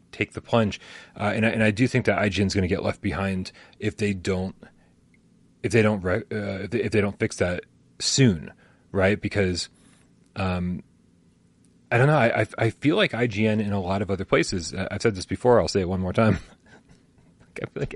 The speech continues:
every show, I'm like, "Oh, I'll just repeat stuff that I've said before." Um, they, everyone's just hoping V R will go away.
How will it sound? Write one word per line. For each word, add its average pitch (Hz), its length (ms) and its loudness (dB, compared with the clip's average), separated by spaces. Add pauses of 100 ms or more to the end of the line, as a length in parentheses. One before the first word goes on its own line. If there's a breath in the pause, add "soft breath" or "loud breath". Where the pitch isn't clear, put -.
every 98 240 -4
show, 85 400 -4 (300 loud breath)
I'm 117 120 4
like, 110 180 4
"Oh, - 40 4
I'll 151 120 10
just 120 180 -6
repeat 92 280 -4
stuff - 180 -6
that 80 120 -10
I've 78 100 -12
said - 160 -10
before." - 380 -18 (580 loud breath)
Um, 92 400 0 (1160 soft breath)
they, 135 240 12
everyone's 220 400 4
just 226 100 -4
hoping 180 320 4
V 113 120 2
R 127 120 4
will 107 100 4
go 98 220 2
away. 87 420 -4